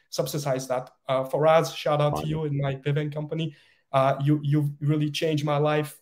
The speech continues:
Speaker 1: Um, like, yeah, you have an older person you can look up to. And that's what sells it for me. I had an older person I could look up to in real life. That's gonna change your life too. I promise you.
Speaker 2: Awesome. Thanks, buddy. All right,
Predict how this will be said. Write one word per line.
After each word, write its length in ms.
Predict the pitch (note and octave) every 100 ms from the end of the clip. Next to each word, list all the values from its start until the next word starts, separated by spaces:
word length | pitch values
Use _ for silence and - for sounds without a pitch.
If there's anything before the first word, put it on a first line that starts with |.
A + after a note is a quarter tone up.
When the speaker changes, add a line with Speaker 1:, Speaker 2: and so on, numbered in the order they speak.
| -
Speaker 1:
Um, 300 | C3+ C3+ C#3+
like, 240 | D3+ D3+ -
yeah, 220 | E3 D3 -
you 80 | D#3
have 80 | F#3
an 60 | -
older 240 | D#3+ F#3
person 320 | F#3+ F#3+ F#3+
you 100 | D#3+
can 140 | C#3+ D3
look 160 | C#3
up 140 | D3+ -
to. 120 | B2 - D3
And 80 |
that's 220 | D#3 D3+ E3
what 160 | D3+
sells 300 | - D3+ D3+
it 100 | D3+ -
for 100 | D3+
me. 180 | D3+ D3
I 60 | C#3
had 120 | D3
an 140 | C#3
older 180 | C#3 C#3+
person 300 | C#3+ C#3+ C3+
I 20 |
could 160 | C3 C3
look 160 | C3
up 160 | C#3+ C#3+
to 120 | D3 D3
in 120 | B2+ C3
real 180 | C#3+
life. 280 | C#3+ C#3 C#3+ - _ -
That's 160 | C3+ C3+
gonna 120 | C3+
change 280 | C3 C3 B2+
your 80 |
life 180 | B2+ B2+
too. 240 | - C3 - _ _ _
I 40 | -
promise 220 | B2 G2+
you. 60 | D#2+
Speaker 2:
Awesome. 240 | D2+ D2 - -
Thanks, 180 | - G#2
buddy. 240 | - G2 F2+ - _ _ - - _ - _ _ _ _ -
All 60 | E2
right, 180 | D#2+